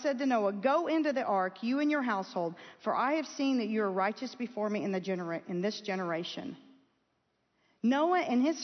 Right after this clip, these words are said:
family must have yearned to get off that ark, but they waited and waited for God's word to direct them. And at last God spoke, and Noah, Noah knew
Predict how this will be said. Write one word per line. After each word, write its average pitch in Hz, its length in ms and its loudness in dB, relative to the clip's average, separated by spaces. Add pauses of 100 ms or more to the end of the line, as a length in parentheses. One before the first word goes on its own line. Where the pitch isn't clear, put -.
family 294 420 2
must 254 260 0
have 190 220 -2
yearned 311 520 2
to 262 60 0
get 240 180 0
off 220 260 0
that 196 220 0
ark, 170 340 -2 (420)
but 226 180 -8
they 196 140 -2
waited 403 680 0 (160)
and 185 320 -6
waited 220 640 0 (520)
for 214 100 -4
God's 233 520 -2
word 202 420 0
to 196 100 -6
direct 180 460 -4
them. 156 300 -6 (320)
And 180 140 -2
at 165 200 -12
last 262 640 -4
God 247 300 -2
spoke, 170 540 -4 (500)
and 196 180 2
Noah, 240 360 0
Noah 233 420 2
knew 269 420 2